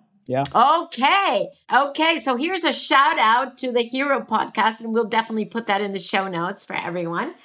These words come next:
Speaker 2: Um, fantastic. But as we close, um, this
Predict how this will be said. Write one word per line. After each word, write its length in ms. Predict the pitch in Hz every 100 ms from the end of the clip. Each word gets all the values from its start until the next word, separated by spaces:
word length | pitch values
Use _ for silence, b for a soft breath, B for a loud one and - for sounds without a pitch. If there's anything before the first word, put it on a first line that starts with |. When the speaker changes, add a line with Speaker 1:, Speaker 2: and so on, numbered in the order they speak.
| B B B B
Speaker 2:
Um, 360 | 208 196 202 175
fantastic. 760 | 240 226 226 202 185 - 311 - _ B B B
But 300 | 185 285 247
as 200 | 233 262
we 140 | 247 247
close, 480 | 240 311 311 302 247
um, 400 | - 254 240 233
this 240 | 214 311